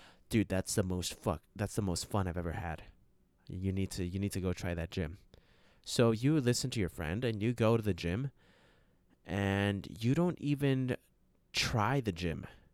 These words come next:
You immediately buy a membership for the gym, a one-month membership,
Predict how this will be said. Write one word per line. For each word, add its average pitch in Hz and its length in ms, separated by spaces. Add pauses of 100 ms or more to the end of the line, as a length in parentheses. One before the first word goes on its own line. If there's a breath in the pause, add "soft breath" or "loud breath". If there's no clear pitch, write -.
(260)
You 117 200
immediately 120 720
buy 101 240
a 101 240
membership 92 580
for - 60
the 92 100
gym, 87 300
a 85 60
one-month 101 420
membership, 87 500